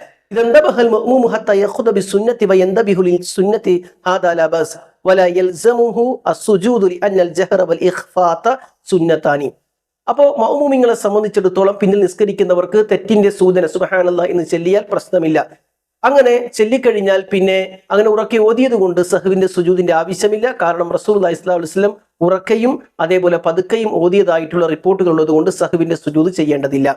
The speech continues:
വസ്സുജൂദ് ഇന്നമാ യൽസമു ഫീമാ ഇദാ ഫഅല മാ യുബ്തിലു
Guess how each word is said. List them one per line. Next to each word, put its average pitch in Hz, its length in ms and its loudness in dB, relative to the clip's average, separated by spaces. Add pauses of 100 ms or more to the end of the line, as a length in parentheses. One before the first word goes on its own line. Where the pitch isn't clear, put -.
(280)
വസ്സുജൂദ് 247 560 2
ഇന്നമാ 254 380 4
യൽസമു 214 340 0
ഫീമാ 214 320 2 (120)
ഇദാ 202 140 2
ഫഅല 214 380 -2
മാ 196 60 2 (100)
യുബ്തിലു 202 400 0